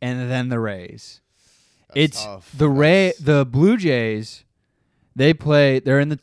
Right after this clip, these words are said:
Speaker 1: series with the Twins right now. They're losing right now to the Twins.
Speaker 2: Mm-hmm.
Speaker 1: They play the Twins, then the Yankees, and then the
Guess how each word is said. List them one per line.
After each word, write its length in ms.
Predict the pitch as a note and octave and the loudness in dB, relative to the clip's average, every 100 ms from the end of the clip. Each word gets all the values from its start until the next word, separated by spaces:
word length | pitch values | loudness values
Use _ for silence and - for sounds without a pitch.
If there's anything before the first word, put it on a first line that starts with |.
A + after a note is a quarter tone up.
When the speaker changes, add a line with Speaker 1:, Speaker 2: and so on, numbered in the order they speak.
| _ | _
Speaker 1:
series 400 | - D3+ D#3+ D#3 | -8 -2 -2 -2
with 120 | D#3+ | -2
the 100 | F#3 | -4
Twins 320 | - E3 C#3+ | -2 -2 0
right 140 | C#3 C#3 | -2 -2
now. 180 | C3 | -4
They're 180 | B2+ B2+ | -2 -2
losing 480 | B2 F3 F3+ C#3 A#2+ | 4 4 4 -2 -4
right 200 | A#2 A#2 | -6 -6
now 420 | A2 G#2 G#2 A#2 _ _ | -8 -6 -8 -10 _ _
to 80 | - | -8
the 100 | A#2 | -8
Twins. 540 | - A2+ G#2 G#2 A2 | -6 -6 -6 -8 -12
Speaker 2:
Mm-hmm. 140 | A2+ G#2+ G#2+ _ _ _ _ | -20 -20 _ _ _ _ _
Speaker 1:
They 120 | B2 | -6
play 160 | B2 D3 | 0 0
the 180 | C#3 B2 A#2+ _ - | 0 -2 -10 _ -10
Twins, 600 | D#3 E3 G3 G#3+ F#3+ - _ _ _ _ | -2 0 0 -4 -10 -18 _ _ _ _
then 680 | A2 A2+ A2+ B2 E3 F#3+ | -14 -12 -8 -4 -2 -2
the 80 | G3+ | -2
Yankees, 760 | F#3+ D#3 C#3 C#3 C#3 C#3 C3+ - _ _ _ _ | -4 -4 -4 -4 -4 -4 -8 -18 _ _ _ _
and 140 | C3 C#3+ | -4 -2
then 120 | D3 | 0
the 120 | C#3 | -2